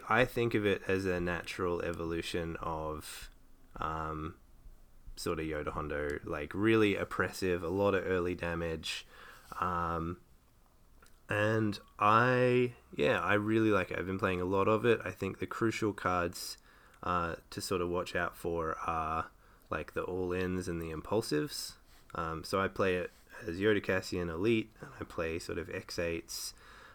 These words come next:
um, Force Waves, uh, Force Speeds, Cunnings, and then I really just sort of, I'm looking to draw into those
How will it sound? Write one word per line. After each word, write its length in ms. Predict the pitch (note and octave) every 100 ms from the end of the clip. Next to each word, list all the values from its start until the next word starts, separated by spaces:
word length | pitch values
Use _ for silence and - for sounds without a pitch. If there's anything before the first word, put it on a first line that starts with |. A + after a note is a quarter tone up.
| -
um, 720 | - D#2+ D#2+ E2 E2 D#2+ E2 E2 -
Force 340 | - F2+ -
Waves, 880 | F#2 E2+ E2+ E2 E2 F2+ - - - - - - - - - -
uh, 320 | E2+ D2+ D2
Force 260 | - F2 F2
Speeds, 560 | - E2+ E2 E2 D#2 -
Cunnings, 720 | - F2+ F2 E2 D#2+ E2+ - -
and 180 | F#2
then 80 | E2+
I 100 | D#2+
really 460 | D#2+ F#2+ F#2+ F#2 F2+
just 240 | F2+ -
sort 160 | - F2
of, 300 | E2 D#2+ - -
I'm 360 | G#2+ A#2 A#2 G2+
looking 360 | G2+ F#2 F2+
to 100 | F2
draw 320 | F2 F#2 E2+ E2
into 320 | D#2+ E2 E2+
those 520 | D#2+ D#2+ D#2 D#2+